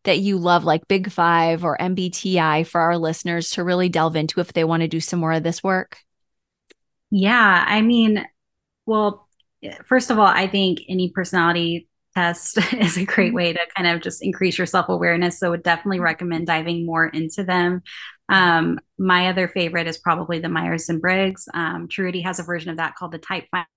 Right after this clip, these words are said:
Speaker 2: Finder on their site. If you wanna check that out, it's a great Myers and Briggs test. Um, the disc is also really good if you just want something that's kind of simple and easy to interpret and easy to apply. It's very practical. So it's a favorite among a lot of,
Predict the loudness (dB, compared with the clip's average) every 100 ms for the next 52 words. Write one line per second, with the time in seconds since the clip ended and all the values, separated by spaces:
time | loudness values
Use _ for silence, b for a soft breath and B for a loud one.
0 | _ -8 -6 -4 -2 -2 -4 -4 -8 -6
1 | -6 -6 -10 -12 -10 -10 -12 -8 -6 -4
2 | -4 -6 -12 -8 -6 -4 -6 -10 -8 -8
3 | -8 -8 -10 -10 -10 -8 -6 -6 -6 -4
4 | -4 -2 -6 -10 B B B B _ -4
5 | -4 -2 -2 0 -2 -4 -4 -4 -4 -4
6 | -6 -6 -8 -8 -10 -10 -8 -6 -6 -8
7 | -8 -6 -6 -6 -4 -4 -2 -2 0 -2
8 | -4 -4 -4 -6 -6 -4 -6 -6 -6 -4
9 | -6 -4 -4 -4 -6 -6 -10 -8 -10 -10
10 | -6 -4 -2 -4 -4 -4 -6 -6 -4 -4
11 | -6 -2 0 0 0 2 2 2 -2 -8
12 | -12 -14 -4 -2 2 2 2 2 0 0
13 | 0 0 0 -4